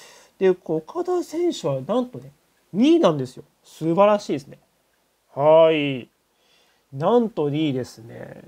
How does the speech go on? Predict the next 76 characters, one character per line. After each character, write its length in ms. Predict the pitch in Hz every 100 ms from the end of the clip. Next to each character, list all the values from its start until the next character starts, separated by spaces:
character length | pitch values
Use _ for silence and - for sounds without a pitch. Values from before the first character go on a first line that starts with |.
| _
ち 80 |
ょ 20 | _
っ 20 | -
と 80 |
ほ 220 | 131 147 151
ん 80 |
と 140 | 143 143
す 100 | 143
ご 120 | 147
い 20 |
で 60 | 117
す 80 | 127
よ。 80 |
あ 40 | 123
の、 220 | 135 139 151
今 200 | 170 185
シ 180 | 208
ー 20 | 175
ズ 120 | 143
ン 100 | 123
は 120 | 113
ね、 280 | 120 117 - _ _ _ _ _
木 140 | -
下 380 | 185 208 214 -
の 100 | 156
時 160 | 139 160
だ 80 | 135
っ 20 |
た 60 |
か 60 | 120
な、 180 | 135 147
も 140 | 139
う 20 |
非 160 | 135 151
常 180 | 180 190
に 220 | 190 180
調 200 | 180 180
子 160 | - 170
が 60 |
良 100 | 170
か 80 | 160
っ 40 |
た 120 | 143 120
ん 20 |
で 20 |
す 40 | _
よ。 60 | _ _ _ _ _ -
確 220 | 151 -
か、 140 | - -
木 60 |
下。 280 | 135 120 - _ -
う 60 |
ん。 260 | 147 131 107 _ _ - - _
で、 100 | 147
今 120 | 151
年 240 | 170 196 185
岡 180 | 175 196
田 120 | 190
選 180 | 202 180
手 100 | 143
こ 80 |
れ 80 | 131
来 80 | 131
ま 140 | 143
す 100 | 139
よ。 140 | 120 - _ _ _ _ _ _ _ _ _ _ -
注 160 | 165
目 220 | 160 156
し 40 | 143
て 60 |
く 40 | 143
だ 120 | 135
さ 120 | 123
い。 60 | 120 _ _
は 200 | 139 147
い。 160 | 135